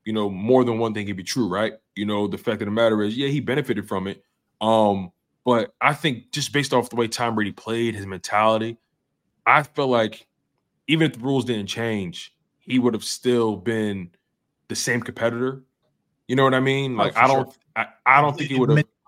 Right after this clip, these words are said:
Speaker 2: maniacal worker, prepared,
Speaker 1: Yeah.
Speaker 2: body, worried about his body, the whole nine. Yeah.
Speaker 1: Right. Like, like, can you imagine Michael Jordan playing in this era N B A?
Speaker 2: Oh my
Speaker 1: When
Speaker 2: God.
Speaker 1: they, when they can't touch you?
Speaker 2: Yeah.
Speaker 1: Can you imagine?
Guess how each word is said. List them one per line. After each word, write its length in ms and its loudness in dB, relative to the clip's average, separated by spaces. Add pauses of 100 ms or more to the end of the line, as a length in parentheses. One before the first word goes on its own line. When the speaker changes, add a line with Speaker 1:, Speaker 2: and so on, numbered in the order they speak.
(100)
Speaker 2:
maniacal 320 0
worker, 560 -2 (100)
prepared, 600 2 (300)
Speaker 1:
Yeah. 80 -12 (140)
Speaker 2:
body, 500 2
worried 320 -4
about 180 -4
his 100 -14
body, 440 -4
the 80 -10
whole 160 -12
nine. 320 -12
Yeah. 160 -16 (140)
Speaker 1:
Right. 260 0
Like, 180 -4
like, 140 -4
can 100 -6
you 80 4
imagine 420 0
Michael 240 -6
Jordan 300 -6
playing 320 -6
in 80 -10
this 160 -10
era 260 -4
N 120 -8
B 140 -6
A? 100 -12 (580)
Speaker 2:
Oh 80 -10
my 100 -16
Speaker 1:
When 120 -4
Speaker 2:
God. 160 -6
Speaker 1:
they, 80 -2 (160)
when 100 0
they 100 4
can't 360 -2
touch 320 -4
you? 160 -6 (360)
Speaker 2:
Yeah. 120 -16 (500)
Speaker 1:
Can 120 -4
you 80 6
imagine? 680 0